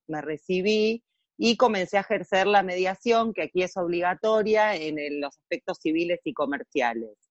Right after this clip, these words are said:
Con el transcurso de los años me especialicé en familia y, bueno, justamente me di cuenta que poder ayudar a parejas que estaban en proceso de separación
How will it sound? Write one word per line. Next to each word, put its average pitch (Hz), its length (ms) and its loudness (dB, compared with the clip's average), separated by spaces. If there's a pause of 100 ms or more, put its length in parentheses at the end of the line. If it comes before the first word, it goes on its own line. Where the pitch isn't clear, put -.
(340)
Con 165 160 4
el 160 80 2
transcurso 175 480 0
de 185 60 4
los 180 240 -2
años 220 300 2
me 175 80 -4
especialicé 147 580 -2
en 165 120 -2
familia 208 760 2 (260)
y, 175 120 0
bueno, 175 300 4
justamente 196 640 0
me 190 120 -2
di 165 160 -2
cuenta 190 380 2
que 165 160 -4
poder 156 320 0
ayudar 170 340 -2
a 185 60 -2
parejas 165 420 -6
que 165 60 -20
estaban 170 320 0
en 165 100 -6
proceso 170 460 -6
de 165 120 0
separación 185 920 0